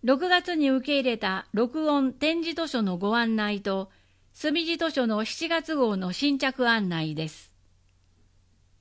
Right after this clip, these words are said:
録音図書、ライトアンドライフ、二千二十三年六月号。東京ヘレンケラー協会制作、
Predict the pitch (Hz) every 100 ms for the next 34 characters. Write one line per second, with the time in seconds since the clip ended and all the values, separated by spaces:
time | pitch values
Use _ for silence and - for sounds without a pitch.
0 | _ 254 269 277 359 349 320 320 - 185
1 | 170 _ _ _ _ - 226 311 349 349
2 | 339 320 302 302 294 233 208 175 - _
3 | 233 262 370 359 320 349 302 226 202 233
4 | 233 226 220 214 202 220 254 240 233 208
5 | 175 156 151 _ _ _ _ _ _ -
6 | 302 349 302 330 320 302 294 339 311 320
7 | 311 311 302 294 240 165 165 151 220 226
8 | 208 202 175 175